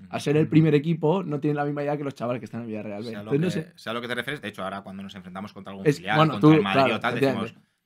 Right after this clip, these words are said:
Speaker 2: "Ah, esto
Speaker 1: Un
Speaker 2: cada
Speaker 1: chaval
Speaker 2: uno quiere hacer la guerra por su cuenta".
Speaker 1: Eso es.
Speaker 2: No lo sé porque no estoy en ese vestuario, pero te digo que en el vestuario en el que yo estaba no tenía esa sensación
Speaker 1: ¿No?
Speaker 2: de que cada uno hiciera la guerra por, por su cuenta, porque éramos un equipo muy combinativo, no había gente que,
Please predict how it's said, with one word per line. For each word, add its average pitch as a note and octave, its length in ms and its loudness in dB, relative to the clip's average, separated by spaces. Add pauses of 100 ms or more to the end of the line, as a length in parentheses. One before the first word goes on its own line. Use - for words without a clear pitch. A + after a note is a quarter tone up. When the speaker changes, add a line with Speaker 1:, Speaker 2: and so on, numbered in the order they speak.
(180)
Speaker 2:
"Ah, B2 140 -16
esto A#2+ 120 -10
Speaker 1:
Un C3+ 60 -6
Speaker 2:
cada B2+ 120 0
Speaker 1:
chaval B2 120 -2
Speaker 2:
uno B2 80 -8
quiere A#2+ 160 -6
hacer A#2+ 220 -6
la A2+ 140 -2
guerra A2 260 -8
por A2+ 140 -12
su G#2 140 -14
cuenta". B2+ 240 -4
Speaker 1:
Eso A#2+ 100 -4
es. G2 200 -14 (880)
Speaker 2:
No G#2 120 -8
lo A#2 80 -6
sé A#2+ 120 -10
porque G#2+ 140 -12
no G#2+ 80 -8
estoy A2 160 -12
en G2+ 60 -8
ese G2+ 120 -14
vestuario, A#2 360 -12
pero G2+ 120 -12
te A2 80 -8
digo A#2 80 -4
que G#2+ 80 -10
en G2 60 -8
el G2 60 -8
vestuario G2+ 240 -14
en A#2 40 -12
el A2+ 40 -14
que A#2+ 60 -12
yo A2+ 60 -12
estaba B2 240 -10
no A#2 140 -10
tenía A2 240 -10
esa G#2 120 -18
sensación G2 480 -12
Speaker 1:
¿No? G2 60 -8
Speaker 2:
de G2 100 -10
que G2+ 100 -16
cada G2 240 -10
uno F#2+ 500 -12 (480)
hiciera G#2 300 -8
la G2 100 -6
guerra G2 340 -12
por, F#2+ 460 -12
por G2+ 140 -14
su G#2+ 100 -12
cuenta, G#2+ 180 -6
porque F#2+ 160 -14
éramos A2+ 240 -10
un A#2 60 -8
equipo G#2 200 -12
muy G#2 140 -8
combinativo, A2+ 680 -10
no G2+ 120 -12
había G2+ 280 -12
gente F#2+ 280 -16
que, G2 100 -16